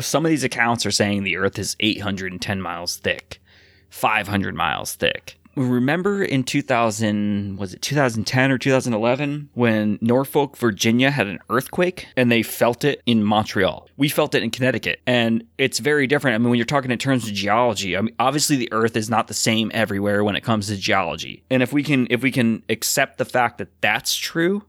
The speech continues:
then that's one truth. But if you're gonna accept the fact when it comes to seismology, rocks resonate differently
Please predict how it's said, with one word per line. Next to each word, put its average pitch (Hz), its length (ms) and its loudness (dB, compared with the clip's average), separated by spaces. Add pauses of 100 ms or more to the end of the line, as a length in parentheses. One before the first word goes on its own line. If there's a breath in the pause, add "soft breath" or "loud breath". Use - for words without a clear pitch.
then 110 320 0
that's 113 300 -2
one 113 220 -2
truth. 92 460 -6
But 147 340 0
if 123 180 -2
you're 160 120 2
gonna 156 240 2
accept 147 360 0
the 135 80 -4
fact 110 460 0
when 127 180 2
it - 60 -2
comes 127 180 0
to 123 60 -4
seismology, 110 800 2
rocks 110 640 -2 (200)
resonate 107 600 2
differently 92 640 -2